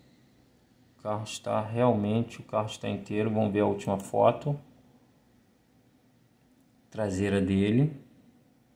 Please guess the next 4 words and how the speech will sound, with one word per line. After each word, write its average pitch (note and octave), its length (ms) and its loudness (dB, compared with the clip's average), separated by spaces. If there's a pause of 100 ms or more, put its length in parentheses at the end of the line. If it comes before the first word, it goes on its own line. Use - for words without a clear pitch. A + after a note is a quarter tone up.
(2500)
Vamos G#2+ 300 -4
ver G#2+ 140 4
as G2+ 180 2
observações, G2 1400 0